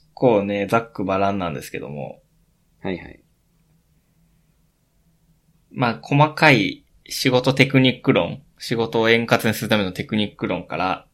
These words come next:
Speaker 2: はい。
Speaker 1: まあ、ちょっと自分的に大事にしていることとかですかね。
Speaker 2: うん。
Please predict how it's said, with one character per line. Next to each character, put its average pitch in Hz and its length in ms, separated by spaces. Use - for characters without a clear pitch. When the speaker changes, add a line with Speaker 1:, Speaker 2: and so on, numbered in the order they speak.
Speaker 2:
は - 180
い。 - 80
Speaker 1:
ま 123 100
あ、 117 40
ち - 80
ょ - 40
っ - 20
と 101 80
自 98 140
分 104 140
的 101 180
に 95 260
大 104 240
事 95 140
に 82 120
し - 80
て - 100
い - 40
る - 100
こ - 120
と - 140
と - 140
か - 400
で - 80
す - 120
か - 120
ね。 104 260
Speaker 2:
う - 20
ん。 82 360